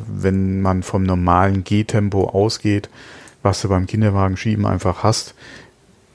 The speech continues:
ja, entsprechend wird die Unterstützung sein, viel, das ist ja jetzt auch kein E-Bike, ja. Da kommst du ja auch mit relativ wenig Akku wahrscheinlich sehr weit, ja. Also, sagen wir mal, weit in Bezug auf, was läufst du denn für Strecken im Kinderwagen?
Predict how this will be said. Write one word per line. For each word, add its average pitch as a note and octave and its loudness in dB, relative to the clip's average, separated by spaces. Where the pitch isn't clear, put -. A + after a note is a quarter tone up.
ja, F#2+ 2
entsprechend F#2+ 0
wird F#2+ -2
die G#2+ 0
Unterstützung G2+ -2
sein, F#2 2
viel, G2 -2
das - -8
ist - 0
ja F#2+ 6
jetzt F#2+ 2
auch F#2 0
kein F#2+ 0
E-Bike, G2+ 0
ja. F2+ -2
Da F#2 -4
kommst - -4
du G2+ 4
ja F#2 4
auch F#2+ 4
mit - -4
relativ F#2+ 0
wenig F2+ 2
Akku G2+ -2
wahrscheinlich F#2 0
sehr F2+ -2
weit, - -6
ja. G2+ -4
Also, G2 2
sagen A#2 2
wir A#2 4
mal, G#2+ 4
weit G#2 4
in A2 2
Bezug A2 0
auf, G2+ 2
was - 0
läufst G2+ 2
du A2 -12
denn F#2+ 0
für - -8
Strecken - -2
im F2+ -4
Kinderwagen? F#2 -2